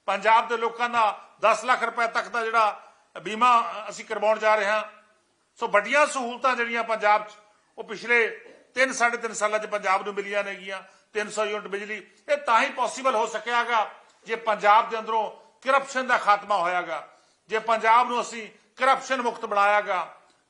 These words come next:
ਜੇ ਅਸੀਂ ਪੰਜਾਬ ਨੂੰ ਭ੍ਰਿਸ਼ਟਾਚਾਰ ਰਹਿਤ ਬਣਾਇਆਗਾ। ਨਹੀਂ ਤਾਂ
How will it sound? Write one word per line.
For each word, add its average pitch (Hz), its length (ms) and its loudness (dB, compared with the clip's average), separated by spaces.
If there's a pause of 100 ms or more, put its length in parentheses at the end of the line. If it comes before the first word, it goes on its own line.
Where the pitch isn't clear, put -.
(240)
ਜੇ 196 120 -2
ਅਸੀਂ 233 200 -6
ਪੰਜਾਬ 214 400 2
ਨੂੰ 233 120 -4
ਭ੍ਰਿਸ਼ਟਾਚਾਰ 247 580 0
ਰਹਿਤ 220 260 4
ਬਣਾਇਆਗਾ। 202 600 0 (260)
ਨਹੀਂ 196 260 -2
ਤਾਂ 226 260 2